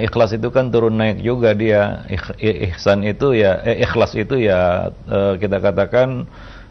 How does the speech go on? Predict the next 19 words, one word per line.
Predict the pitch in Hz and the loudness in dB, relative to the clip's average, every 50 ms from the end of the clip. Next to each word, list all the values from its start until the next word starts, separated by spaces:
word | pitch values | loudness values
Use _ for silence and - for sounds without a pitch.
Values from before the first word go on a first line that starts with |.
| - | -2
ada | - 92 95 95 92 95 101 | 0 2 2 2 2 2 2
nilai | 101 110 117 123 131 139 127 110 107 | 4 4 4 4 6 6 4 4 4
juga | 101 117 117 117 120 | 2 2 4 4 4
di | 110 107 110 | 4 2 0
situ, | 104 131 131 - - 120 117 117 | -2 -2 -4 -2 -2 -2 -2 -2
di | 113 104 104 95 | -2 -2 0 2
dalam | 98 98 101 101 | 2 2 2 2
keikhlasan. | 101 - 101 90 113 - 113 117 117 110 - 113 104 101 104 104 101 104 - - - - - - - - - 95 | 0 -2 -4 -4 -2 0 2 2 2 2 0 0 0 0 0 -2 -6 -8 -12 -16 -18 -20 -20 -20 -20 -12 -6 -4
Ya, | 101 113 117 113 - - - - - | -2 -2 -2 -4 -8 -14 -20 -20 -10
ada | - - 104 92 104 | -4 -2 -2 0 0
tingkatan | - 110 107 113 107 127 127 131 131 - 127 117 113 110 | -2 -2 -2 0 2 2 2 2 4 4 2 2 2 0
keikhlasan. | 110 104 101 98 - 110 113 117 - - 117 107 101 101 101 107 - - - - - - - - - - - - - - - - - - - - | -2 -2 -4 -2 0 0 -2 -2 -2 -2 -2 -2 -2 -4 -8 -10 -14 -18 -20 -20 -20 -20 -20 -20 -20 -20 -20 -20 -20 -20 -20 -20 -20 -10 -4 -4
Maka | 95 90 - - 117 120 | -4 -2 2 4 4 4
muraqabah, | 123 120 127 131 135 127 - - 151 151 147 151 143 | 6 6 6 6 6 6 6 4 4 6 6 6 4
dengan | 135 131 123 127 120 117 | 4 4 2 2 2 2
muraqabah | 117 117 113 107 - 127 127 127 135 143 135 | 2 4 4 4 4 4 4 6 6 4 4
kita | 123 - 123 - 131 127 131 | 2 0 -2 2 2 2 4
bisa | 123 123 - - 120 | 2 0 0 0 2
mendongkrak | 120 113 107 98 98 127 135 143 143 - 165 165 - - - - - | 2 2 2 6 6 6 4 4 4 4 4 4 4 2 -8 -18 -20